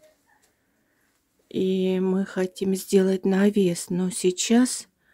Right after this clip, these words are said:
навеса над машиной нету. А навеса нет.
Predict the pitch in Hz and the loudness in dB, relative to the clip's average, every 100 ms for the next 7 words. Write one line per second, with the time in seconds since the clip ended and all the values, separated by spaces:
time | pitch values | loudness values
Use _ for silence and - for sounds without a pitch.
0 | _ _ - 190 190 226 - 202 196 190 | _ _ 0 4 6 6 6 2 4 4
1 | 190 190 - 208 208 208 196 185 175 - | 2 2 2 4 4 6 4 4 0 -4
2 | 175 185 _ _ _ _ _ _ _ _ | -6 -6 _ _ _ _ _ _ _ _
3 | 196 190 196 202 - 175 180 202 277 294 | 2 4 8 6 6 4 6 8 8 6